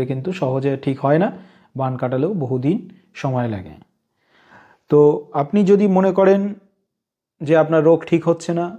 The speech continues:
ক্ষতি করা থাকতে পারে, তো ক্ষতিটা কিন্তু কাটান করতে হবে, তারপরে যে কোনো ট্রিটমেন্ট করলে ঠিক হবে। আর ক্ষতি যতক্ষণ থাকবে ততক্ষণ কোনো ট্রিটমেন্টে বা কোনো চিকিৎসাতে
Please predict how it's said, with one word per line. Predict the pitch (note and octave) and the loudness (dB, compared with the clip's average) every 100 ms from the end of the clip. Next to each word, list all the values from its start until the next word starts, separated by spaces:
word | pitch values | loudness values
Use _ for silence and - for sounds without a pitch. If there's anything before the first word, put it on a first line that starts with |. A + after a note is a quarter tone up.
| - _ | -20 _
ক্ষতি | _ C#3+ D3 | _ -2 2
করা | D3 D3 | 2 2
থাকতে | D3+ D3+ - | 0 -2 0
পারে, | D3+ D#3+ E3+ E3+ - _ _ _ | 2 2 2 -2 -18 _ _ _
তো | B2+ | -6
ক্ষতিটা | - D3+ F3+ F3+ | -2 -2 0 0
কিন্তু | F3+ E3 D#3+ | 0 -2 -2
কাটান | D#3 C#3+ D3 | 0 -2 -2
করতে | D#3 D3+ D#3 | -4 -2 -2
হবে, | D#3 D#3 F3+ G3 | 0 0 -4 -6
তারপরে | C3+ C3 C#3+ C#3 | -6 -4 -4 -4
যে | C3+ | -4
কোনো | C3+ D3 | -4 -6
ট্রিটমেন্ট | C3 D3 D#3 E3 | -4 -4 -2 -4
করলে | D#3+ D#3+ D#3+ A3 - _ - | -2 -2 0 -4 -12 _ -4
ঠিক | C#3+ B2+ | -4 -4
হবে। | A#2 | -8
আর | A#2 B2 | -8 -2
ক্ষতি | D#3 D#3 | -2 0
যতক্ষণ | F3+ F3+ F#3+ F#3 F#3+ G3 G3 - - _ _ _ | 2 2 0 -2 -2 -2 -4 -12 -20 _ _ _
থাকবে | - D#3 D#3 G#3 | -2 0 2 0
ততক্ষণ | F#3 D3+ D3 D#3 | 0 -2 -2 -4
কোনো | C#3+ D3 E3+ | -4 -4 -4
ট্রিটমেন্টে | D#3+ C3+ - C3+ C#3 A#3 - _ _ | -6 -10 -8 -8 -8 -10 -12 _ _
বা | B2+ | -6
কোনো | B2 C3 D3 F#3+ G#3 | -4 -4 -2 -4 -6
চিকিৎসাতে | - C3 B2+ C#3+ D3 | -8 -8 -6 -6 -4